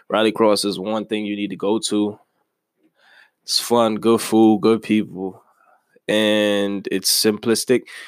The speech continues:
Whereas you don't have, whereas, you know, you, you don't have to be on multiple parts of the stage or some shit like that. You just sit there, one spot, see the whole race going down. It's fun. It's,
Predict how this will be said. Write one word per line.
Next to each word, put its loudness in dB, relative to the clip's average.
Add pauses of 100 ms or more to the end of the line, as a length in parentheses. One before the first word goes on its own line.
(160)
Whereas 0
you -2
don't 0
have, -2
whereas, 2
you -2
know, -4
you, -10
you -4
don't -4
have -4
to -14
be -2 (160)
on -6
multiple -2
parts -2
of -4
the -6
stage 0
or -6
some -6
shit -2
like 0
that. 0 (680)
You -4
just -2
sit 2
there, 0 (260)
one -2
spot, -2
see -4
the -2
whole -2
race -4
going -2
down. 0 (120)
It's -6
fun. -2 (160)
It's, -16